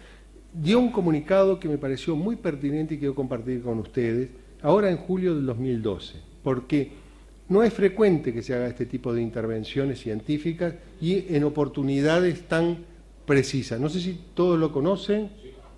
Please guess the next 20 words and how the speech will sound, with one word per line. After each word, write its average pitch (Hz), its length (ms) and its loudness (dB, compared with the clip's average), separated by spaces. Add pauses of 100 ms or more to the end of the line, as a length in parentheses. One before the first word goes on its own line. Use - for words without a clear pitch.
(100)
¿Sí? 196 460 2
¿Todos 190 200 8
la 160 120 2
tienen? 208 380 2 (1900)
Si 135 180 -2
no, 175 100 2
la 190 260 0
repaso 156 360 -2
un 147 60 -4
poquitito. 107 400 -4 (1160)
Repaso 147 340 0
un 135 40 -8
poquitito. 98 360 -6 (300)
No, 202 160 8
pero 196 140 8
digo 226 260 6
porque 180 320 0
me 165 140 2
pareció 165 380 -2
muy, 208 560 -2